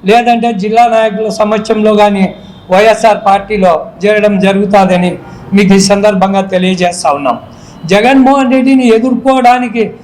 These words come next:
శక్తి లేక మమ్మల్ని సెక్యూరిటీగా పెట్టుకున్నటువంటి చంద్రబాబు నాయుడు ఇప్పటికైనా గమనించి, ఆ నియోజకవర్గాల్లో భారతీయ జనతా పార్టీని ఎందుకు నువ్వు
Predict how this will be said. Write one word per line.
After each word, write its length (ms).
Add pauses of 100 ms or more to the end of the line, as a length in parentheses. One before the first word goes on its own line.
(160)
శక్తి 380
లేక 320 (600)
మమ్మల్ని 420
సెక్యూరిటీగా 680
పెట్టుకున్నటువంటి 880
చంద్రబాబు 580
నాయుడు 480 (400)
ఇప్పటికైనా 680
గమనించి, 840 (380)
ఆ 320 (200)
నియోజకవర్గాల్లో 1160 (300)
భారతీయ 380
జనతా 360
పార్టీని 580
ఎందుకు 320
నువ్వు 320